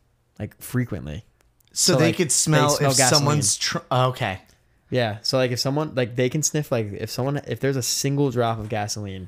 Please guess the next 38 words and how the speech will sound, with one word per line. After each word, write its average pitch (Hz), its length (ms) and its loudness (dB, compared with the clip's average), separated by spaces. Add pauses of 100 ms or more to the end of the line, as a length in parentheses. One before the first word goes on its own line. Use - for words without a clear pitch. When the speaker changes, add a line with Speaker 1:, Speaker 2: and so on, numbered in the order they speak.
(160)
Speaker 2:
Uh-huh. 117 320 0 (340)
Speaker 1:
They 113 120 -4
can 101 80 -4
smell 92 240 -8
it. - 100 -18 (320)
Speaker 2:
So 190 400 2 (120)
Speaker 1:
Same 196 220 4
Speaker 2:
is 147 100 0
Speaker 1:
thing 151 220 -2
with, 143 160 -4
like, 117 440 -4
and 120 200 -4
it's 110 140 -6
funny 131 240 -6
'cause 110 140 -10
he's 107 220 -8 (260)
also 107 440 -6 (100)
got 113 220 -6
some 110 100 -10
beagle 110 360 -6
in 131 60 -4
him. 147 180 -4 (200)
Speaker 2:
Uh-huh. 117 320 2
Speaker 1:
And 117 80 -2
beagles 117 320 2
are 107 80 -2
known 104 360 -2
for 98 140 -10
smelling 95 400 -8
bed 98 200 -8
bugs, 80 300 -12 (120)
like, - 120 -10
sniffing 101 240 -8
out 90 140 -10
bed 98 160 -8
bugs. - 300 -12 (160)
Speaker 2:
What? - 500 -4
Speaker 1:
Yeah. 104 260 0